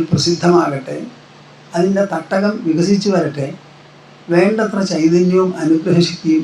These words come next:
ഉണ്ടാകട്ടെ" എന്ന് പറഞ്ഞിട്ടാണ് ഞാൻ ഇടയിൽ നിൽക്കാറുള്ളത്. ഒരു സാധനം ഇന്നേ വരെ എനിക്ക് ഞാൻ ദേവിയോട് ചോദിച്ചിട്ടില്ല, ഈ സന്യാസമൊക്കെ എടുത്തു കഴിഞ്ഞതിന് ശേഷം.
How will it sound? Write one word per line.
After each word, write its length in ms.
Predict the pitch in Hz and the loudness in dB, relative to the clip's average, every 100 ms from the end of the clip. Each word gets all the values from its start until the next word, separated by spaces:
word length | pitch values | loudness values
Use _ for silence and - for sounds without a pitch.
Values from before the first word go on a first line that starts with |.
| 147 | 0
ഉണ്ടാകട്ടെ" 560 | 143 151 156 151 156 156 160 | -2 -2 -2 -2 -2 0 2
എന്ന് 160 | 175 170 | 2 0
പറഞ്ഞിട്ടാണ് 540 | 156 143 147 156 135 151 - - - | -2 -4 -4 -4 -6 -8 -14 -20 -12
ഞാൻ 120 | 147 147 - | -8 -8 -8
ഇടയിൽ 260 | 117 135 151 156 | -10 -6 -4 -2
നിൽക്കാറുള്ളത്. 560 | 147 120 127 127 - 175 - - - - - - 180 | -2 -4 -10 -10 -14 -18 -20 -20 -20 -20 -20 -4 2
ഒരു 120 | 233 196 | 2 2
സാധനം 400 | 170 180 202 214 | 0 0 -2 -2
ഇന്നേ 200 | 175 185 196 | -2 0 0
വരെ 140 | 185 185 | -2 -2
എനിക്ക് 180 | 165 165 156 | -2 -2 -4
ഞാൻ 100 | 160 - 131 | -4 -8 -6
ദേവിയോട് 420 | 135 147 151 - 151 | -2 2 2 2 2
ചോദിച്ചിട്ടില്ല, 560 | 135 139 139 147 127 110 - - | -2 -2 -8 -10 -12 -14 -20 -8
ഈ 40 | 165 156 | -8 -4
സന്യാസമൊക്കെ 540 | 139 151 156 170 151 143 | -4 -4 -4 -6 -6 -8
എടുത്തു 180 | 143 139 | -6 -8
കഴിഞ്ഞതിന് 420 | 127 135 131 139 - | -6 -6 -6 -8 -8
ശേഷം. 260 | 113 - | -10 -12